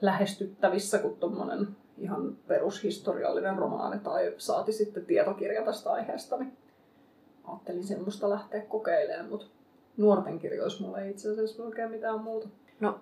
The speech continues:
Speaker 1: ollut.
Speaker 2: mulla on vähän tämmönen villikortti, mä oikein tiedä,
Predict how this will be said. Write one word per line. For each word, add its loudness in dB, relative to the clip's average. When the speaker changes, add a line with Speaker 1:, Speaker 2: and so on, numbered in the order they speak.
Speaker 1:
ollut. -6
Speaker 2:
mulla 6
on 4
vähän 4
tämmönen 4
villikortti, 4
mä 6
oikein 4
tiedä, 4